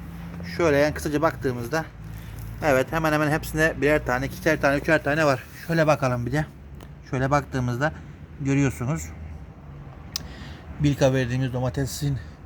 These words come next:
serasındayız. Bir de ileriden gidelim bakalım. Evet. Domatesin ağaç yapısını da görüyorsunuz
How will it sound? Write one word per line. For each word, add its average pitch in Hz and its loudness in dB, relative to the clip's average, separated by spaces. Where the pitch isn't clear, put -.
serasındayız. 123 0
Bir 147 -6
de 156 8
ileriden 156 6
gidelim 107 -2
bakalım. 120 -2
Evet. 117 0
Domatesin 139 2
ağaç 131 4
yapısını 120 0
da 107 0
görüyorsunuz 104 -2